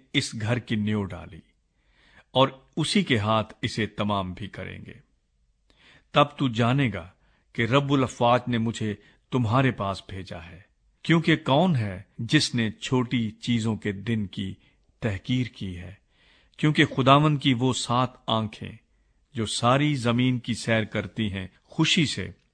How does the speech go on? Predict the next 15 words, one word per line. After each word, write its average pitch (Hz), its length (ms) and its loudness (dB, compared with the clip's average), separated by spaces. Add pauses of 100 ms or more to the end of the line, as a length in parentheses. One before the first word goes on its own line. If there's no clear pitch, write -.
उस - 240 0
साहूल 135 420 4
को 120 140 -2
देखती 104 440 -4
हैं 95 260 -8 (300)
जो 113 120 0
जुरुब्बाबल 107 640 0
के 98 140 -8
हाथ 95 300 -8 (140)
में 90 100 -12
है। 90 280 -16 (760)
तब 143 140 4
मैंने 123 320 2
उससे 110 280 -2
पूछा 104 400 -6